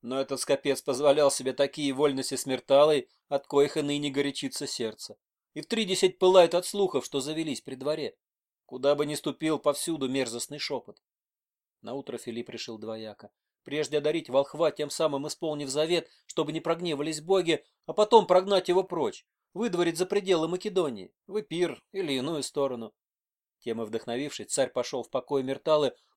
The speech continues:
дабы наконец-то взглянуть на сына. Жена после родов преобразилась, хотя на лице её всё ещё оставались следы мук, но не болезненных, а сладострастных.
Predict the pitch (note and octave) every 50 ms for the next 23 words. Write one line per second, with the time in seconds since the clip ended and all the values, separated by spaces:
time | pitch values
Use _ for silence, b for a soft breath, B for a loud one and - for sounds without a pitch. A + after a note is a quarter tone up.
0 | _ C#3+ D3+ D#3 D#3 D#3+ D#3+ D#3+ - E3+ E3 E3+ E3+ D3+ - - D3+ C#3+ D3+ D#3+
1 | D#3+ D#3 D3 C#3+ C3+ - D#3 D#3 - - - C3 A2 F#2+ G2 - _ _ _ _
2 | _ _ _ _ _ - G#2 B2 C3 D3 D3+ D3 D3 C3+ - C#3+ C#3+ B2+ E3 E3+
3 | C#3+ C3 - - C#3 C#3+ C#3 C3+ D3 D#3 D3 D3 D#3+ D3 A#2+ A2 - - - _
4 | _ _ - D3+ D3 F#3 F3 E3+ F3 E3+ F3+ F#3 - - G#3 F#3+ F3 D#3+ D#3 D3+
5 | D3 B2+ A2+ G#2 - - - F#3+ F#3 F3 E3 - F3 E3 - - F3 F3+ F#3 F3
6 | E3 D#3 - - E3+ E3+ E3 E3+ E3 E3+ E3 D3 - _ _ _ _ _ _ _
7 | _ G#2+ A2 A2+ A2 G#2+ A2 G#2+ C3 D#3 D#3 C3 C3+ A#2+ G#2+ G2 - _ _ _
8 | - A2+ - - A2 G#2+ G#2+ A#2 - - - A#2 A2 G#2 - - G2 F#2